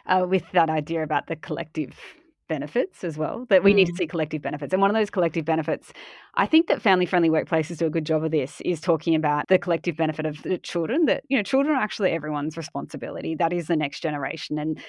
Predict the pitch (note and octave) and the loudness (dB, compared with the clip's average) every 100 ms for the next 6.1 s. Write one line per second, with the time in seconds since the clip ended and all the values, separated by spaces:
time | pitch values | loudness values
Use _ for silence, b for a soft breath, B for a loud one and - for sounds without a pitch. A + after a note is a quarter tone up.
0 | B B G#3+ - C4+ A3+ A#3 A3+ - A#3 | B B -2 0 -2 0 0 0 2 4
1 | B3 A#3+ A3 - F#3+ E3 D#3+ - C3 - | 4 2 -4 -2 0 2 -2 -2 -2 2
2 | F#3+ F3+ F3+ F3 D#3 C3+ C#3 - F3 D#3 | 4 6 6 2 -2 -4 -8 -2 0 0
3 | - E3+ F3 D#3+ E3 D#3+ C#3+ D#3 D3+ - | 2 2 2 0 0 0 -2 -6 -8 -8
4 | C#3+ C3+ C3+ - D3+ C#3 D#3+ D#3 D3+ - | -8 -6 -6 -4 -4 -4 -8 -6 -6 -6
5 | - D3+ - D#3+ D#3 D#3 D3+ - D#3 - | -10 -20 -8 -4 -2 -2 -2 -2 -2 -2
6 | F#3+ | -6